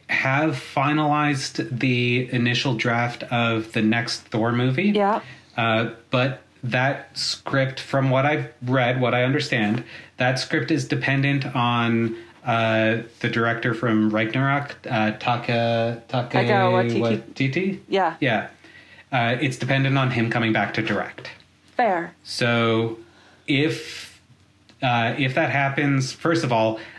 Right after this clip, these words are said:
Speaker 1: I can see, uh, Waititi, you know, uh, getting the script and being like, "Oh, so we're gonna have a lady Thor, for Thor at the end of it? Awesome, let's do that."
Speaker 2: Yeah.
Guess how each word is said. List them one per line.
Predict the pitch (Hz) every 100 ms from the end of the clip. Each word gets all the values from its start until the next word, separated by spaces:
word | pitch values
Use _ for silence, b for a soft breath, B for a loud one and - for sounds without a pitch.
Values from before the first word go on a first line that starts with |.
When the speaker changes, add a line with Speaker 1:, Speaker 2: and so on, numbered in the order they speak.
| _ -
Speaker 1:
I | 113
can | 110 107 107
see, | - - 123 123 143 165 165 - - _ -
uh, | 117 117 117
Waititi, | 123 120 - 120 - 123 120 117 110 - _ _ _ _ -
you | 113 104
know, | 95 92 87 - _ - - _ _ _ _ _ _ _ 120
uh, | 107 101 98 98 95 98 104 - _ _
getting | 123 113 113
the | 110
script | - 110 110
and | 110 104
being | 110 107 107 104
like, | 104 104 - - B B B -
"Oh, | 175 190 127
so | - 127 123 120
we're | 113
gonna | 127
have | 127
a | 123
lady | 123 123 127
Thor, | 139
for | - 139
Thor | 131 127
at | 120
the | 127
end | 139
of | 160
it? | 208 - - -
Awesome, | 156 180 131 104
let's | 107 -
do | 214 214
that." | 120 87 - - -
Speaker 2:
Yeah. | 196 330